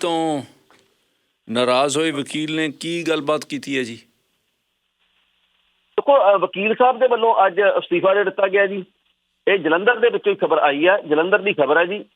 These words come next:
Speaker 2: ਤੇ ਇਹ ਰਾਜਾ ਵੜਿੰਗ ਦੀਆਂ ਗੱਲਾਂ ਤੋਂ, ਰਾਜਾ ਵੜਿੰਗ ਦੇ ਬਿਆਨਾਂ ਤੋਂ ਇਹ ਵਕੀਲ ਸਾਹਿਬ ਨਾਰਾਜ਼ ਆ ਤੇ ਉਹਨਾਂ ਨੇ ਫਿਰ ਅੱਜ ਟਾਟਾ ਬਾਏ ਬਾਏ ਕਹਿਤੀ ਹੈ ਜੀ ਪਾਰਟੀ ਨੂੰ।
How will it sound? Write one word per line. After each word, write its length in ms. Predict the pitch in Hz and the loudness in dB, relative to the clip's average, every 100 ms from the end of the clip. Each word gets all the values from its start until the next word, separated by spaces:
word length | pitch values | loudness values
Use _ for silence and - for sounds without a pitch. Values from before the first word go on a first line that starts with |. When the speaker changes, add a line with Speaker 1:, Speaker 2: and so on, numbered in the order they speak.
| _ _ _ _ - | _ _ _ _ -2
Speaker 2:
ਤੇ 440 | 170 165 160 151 - | 2 4 4 2 0
ਇਹ 200 | 175 170 | 0 4
ਰਾਜਾ 260 | 139 165 | 4 4
ਵੜਿੰਗ 300 | 185 190 185 180 135 98 _ _ 127 | 2 0 2 2 2 -2 _ _ -6
ਦੀਆਂ 240 | 151 190 | 0 0
ਗੱਲਾਂ 360 | 143 143 170 185 | 2 0 2 0
ਤੋਂ, 220 | 185 190 | 2 2
ਰਾਜਾ 280 | 160 160 180 | 2 2 2
ਵੜਿੰਗ 260 | 170 175 170 | 2 0 2
ਦੇ 160 | 180 | 0
ਬਿਆਨਾਂ 380 | 143 131 147 175 | 2 0 2 0
ਤੋਂ 220 | 175 131 - - _ _ _ | 0 -2 -6 -20 _ _ _
ਇਹ 120 | 170 156 | -2 -2
ਵਕੀਲ 340 | 151 165 175 185 | -2 0 0 2
ਸਾਹਿਬ 200 | 180 160 | 2 4
ਨਾਰਾਜ਼ 340 | 139 135 180 | 4 4 4
ਆ 140 | 151 - _ _ _ - | 2 0 _ _ _ -2
ਤੇ 80 | 165 | 2
ਉਹਨਾਂ 260 | 180 185 | 4 4
ਨੇ 80 | 180 | 2
ਫਿਰ 220 | 175 175 - 160 | 2 2 4 2
ਅੱਜ 120 | 175 | 2
ਟਾਟਾ 300 | 180 180 196 | 2 2 4
ਬਾਏ 160 | 170 | 4
ਬਾਏ 140 | 165 156 | 2 2
ਕਹਿਤੀ 320 | 147 143 170 | 2 2 2
ਹੈ 40 | |
ਜੀ 120 | 147 156 | 2 0
ਪਾਰਟੀ 380 | 147 131 123 | 0 0 -6
ਨੂੰ। 100 | 101 | -10